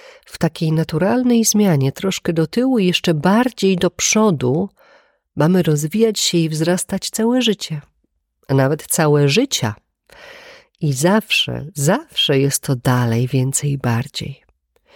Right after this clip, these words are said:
Chociaż często może tak być, że sobie nie umiemy nawet wyobrazić, jak to będzie wyglądać, ale nie da się zatrzymać tej naturalnej fali. Działanie przeciwko naturalnej sile wzrostu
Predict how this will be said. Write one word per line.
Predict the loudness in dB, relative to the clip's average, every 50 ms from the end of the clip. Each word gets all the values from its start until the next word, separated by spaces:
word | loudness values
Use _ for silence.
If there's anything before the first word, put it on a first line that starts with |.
| -20 -20 -20 -20 _
Chociaż | -8 -6 -2 0 0 0 0
często | 0 2 2 2 2 2 0 0
może | 2 2 2 0 0
tak | 0 -2 -4 -4 0 -2
być, | -2 -2 0 -2
że | -4
sobie | -2 -2 0 0 2
nie | 2 4 2
umiemy | 4 4 2 2 4 2
nawet | 2 2 2 2 0 0
wyobrazić, | 2 2 4 4 4 4 2 2 2 2 2 2 2 2 0 -2
jak | -4 -4 -2
to | -4 0
będzie | 2 2 0 2 0 0
wyglądać, | -2 0 0 2 0 0 0 -2 -4 -6 -8 -10 -14 -20 -20 _ _ _ _ _ _ _ _ _ _ _ _ _ _ _ _
ale | 0 2 2 2 2 0 -2 _ _ -2
nie | 0 2 2 2 2
da | 2 0 -2
się | -4 -6 -4
zatrzymać | -4 -4 -4 -4 -4 -4 -2 -2 -2 -4 -6 -6
tej | -6 -4 -4
naturalnej | -4 -6 -8 -6 -6 -4 -4 -2 -4 -6 -6
fali. | -8 -6 -4 -4 -2 -2 -4 -6 -10 _ _ _ -20 _ _ _ -20 -20 -20 -20 -20 -20 -20 _ _ _ _
Działanie | 0 2 2 4 4 4 4 4 4 4 4 2 2
przeciwko | 2 -2 -2 -2 -2 -2 -2 -2 0 2 2
naturalnej | 2 2 2 0 0 0 0 0 0 0 0 0 0
sile | -2 -2 -2 0 0 0 -2
wzrostu | -2 -4 -2 0 2 2 0 -2 -4 -4 -4 -4 -4 -6